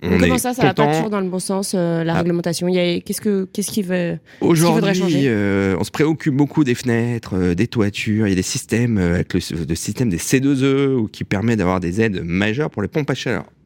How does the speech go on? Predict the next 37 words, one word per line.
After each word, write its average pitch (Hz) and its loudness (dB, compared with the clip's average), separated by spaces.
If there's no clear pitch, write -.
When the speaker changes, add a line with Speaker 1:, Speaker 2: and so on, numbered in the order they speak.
Speaker 1:
Exemple 87 -4
type, - 0
on 85 2
achète 104 0
tout 92 -6
un 80 0
immeuble, 117 2
un 78 -2
des, 87 0
une 90 -2
des 85 0
premières 107 0
choses 120 -2
qu'on 95 -2
nous 78 0
propose, 220 0
et - -2
des - -2
fois 101 -4
qu'on 98 -6
fait, 185 0
on 104 -2
met 139 2
les 113 0
pompes 127 -8
à 107 -2
chaleur, 165 0
et 135 -4
finalement, 120 4
par 101 -2
le 95 0
système 135 -2
des 92 0
C 98 -2
deux 123 4
E, 165 -2
c'est, - -4